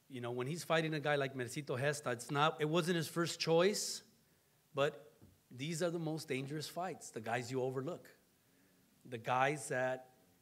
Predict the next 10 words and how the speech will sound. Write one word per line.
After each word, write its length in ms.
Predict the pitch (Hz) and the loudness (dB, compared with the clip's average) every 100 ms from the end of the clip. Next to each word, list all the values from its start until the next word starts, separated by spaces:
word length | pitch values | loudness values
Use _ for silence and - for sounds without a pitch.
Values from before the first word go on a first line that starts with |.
| - | -8
you're 120 | 127 | -8
supposed 400 | 143 160 196 - | -6 -2 -2 -2
to 60 | |
beat. 220 | 110 95 90 _ _ _ _ _ _ _ _ _ _ _ _ _ | -10 -12 -18 _ _ _ _ _ _ _ _ _ _ _ _ _
So 460 | - - 131 123 - - 131 | -6 0 2 2 0 -8 -6
this 180 | 151 170 | -4 -2
is 100 | 156 | 0
a 60 | |
dangerous 400 | 143 151 139 131 | 2 2 2 -2
fight, 320 | - 131 127 | 0 2 2